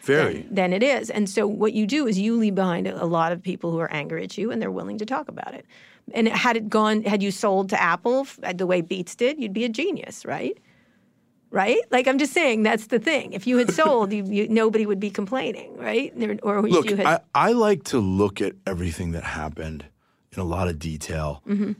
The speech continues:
Speaker 1: to think about what to learn from it, what to do better. And I spend a lot of time now thinking about how can I take those lessons and how can other people learn from my mistakes?
Speaker 2: Mm-hmm.
Speaker 1: And what are the platforms and what
Speaker 2: Give
Speaker 1: are the
Speaker 2: me, and then we're gonna talk about what you're doing next, I promise,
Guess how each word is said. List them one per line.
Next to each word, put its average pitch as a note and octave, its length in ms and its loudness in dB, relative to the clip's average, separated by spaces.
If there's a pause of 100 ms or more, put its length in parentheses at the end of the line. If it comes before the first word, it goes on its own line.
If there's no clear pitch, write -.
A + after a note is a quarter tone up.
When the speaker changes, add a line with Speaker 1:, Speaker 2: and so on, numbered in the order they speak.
(280)
Speaker 1:
to - 120 -2
think G2+ 400 -4
about E2 500 0 (760)
what F#2+ 260 -2
to G2 140 -2
learn D#2+ 280 0
from D#2+ 300 -4
it, D#2 240 -8
what E2+ 200 -4
to - 120 -12
do D#2+ 240 -8
better. D#2 500 -4 (540)
And G#2 80 2
I F#2 60 4
spend A#2 220 2
a G2 40 4
lot G#2+ 140 4
of G#2+ 60 -2
time F2+ 200 2
now E2 140 -2
thinking E2+ 260 -8
about D#2+ 220 -4
how F2 220 -4
can E2 200 -8
I D#2+ 200 -4
take E2+ 300 -6
those D#2+ 300 -6
lessons D#2+ 540 -2
and D2+ 100 -8
how D#2 80 -6
can E2+ 160 -6
other E2 140 -4
people D#2 260 -8
learn D#2 160 -6
from D#2 160 -10
my E2 160 -6
mistakes? - 500 -10 (120)
Speaker 2:
Mm-hmm. F#3 260 -2 (240)
Speaker 1:
And E2+ 460 -4
what F2+ 160 0
are E2+ 60 -2
the E2 100 -4
platforms E2+ 640 -6
and E2 100 -4
what E2 100 0
Speaker 2:
Give - 120 0
Speaker 1:
are - 20 -4
the G#4+ 40 -2
Speaker 2:
me, G#4 200 0
and B3 160 2
then B3+ 120 2
we're A#3+ 80 0
gonna G3+ 120 0
talk F#3+ 140 0
about F3+ 140 0
what F#3 60 -6
you're F3 100 0
doing F3 200 0
next, D#3 320 -4
I D#3+ 60 -4
promise, E3 340 -2